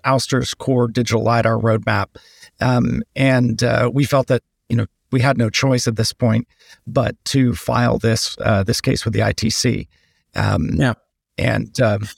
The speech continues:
Speaker 1: yeah, so this is, this is a big step that we had to take.
Speaker 2: Okay, Angus, I,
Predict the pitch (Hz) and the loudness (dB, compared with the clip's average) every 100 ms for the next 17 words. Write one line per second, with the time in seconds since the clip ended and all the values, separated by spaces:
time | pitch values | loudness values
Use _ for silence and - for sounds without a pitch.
0 | - 143 - 156 147 170 139 - 143 143 | -4 -2 0 0 0 -2 -4 -4 -2 -2
1 | 120 160 - 143 - 120 117 113 - 107 | -2 -2 0 -2 0 0 2 0 0 -2
2 | 98 - _ _ _ _ _ _ _ _ | -4 -8 _ _ _ _ _ _ _ _
3 | - - - - - - 226 233 220 226 | -20 -20 -20 -20 -8 -4 0 2 2 2
4 | 220 370 | 2 0